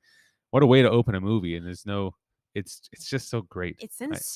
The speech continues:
Speaker 2: shivers down your spine, like, just
Speaker 1: Yeah.
Speaker 2: the face-off at that point as the dust collects in. Um, but also the statue itself, he's just, he's really terrifying looking.
Speaker 1: Yeah.
Speaker 2: First of all,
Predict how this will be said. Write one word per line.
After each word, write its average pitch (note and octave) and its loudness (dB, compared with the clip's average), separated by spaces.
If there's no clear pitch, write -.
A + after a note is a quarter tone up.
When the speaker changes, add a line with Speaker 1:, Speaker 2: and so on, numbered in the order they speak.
Speaker 2:
shivers C#4+ -12
down F#3 -12
your F#3+ -14
spine, C3 -18
like, F#3+ -16
just G3 -10
Speaker 1:
Yeah. F3+ -8
Speaker 2:
the G#3 -12
face-off A3+ -10
at A#3+ -12
that A3+ -8
point A#3 -12
as G#3 -12
the G3+ -14
dust F3 -14
collects G3 -14
in. G3 -10
Um, F3 -6
but C4+ -4
also C#5+ -8
the F#4 -8
statue - -16
itself, E4+ -12
he's E4+ -10
just, - -12
he's D4 -12
really C4+ -4
terrifying A#3+ -6
looking. F#3+ -8
Speaker 1:
Yeah. - -6
Speaker 2:
First E4+ -4
of G#3 -6
all, F3 -4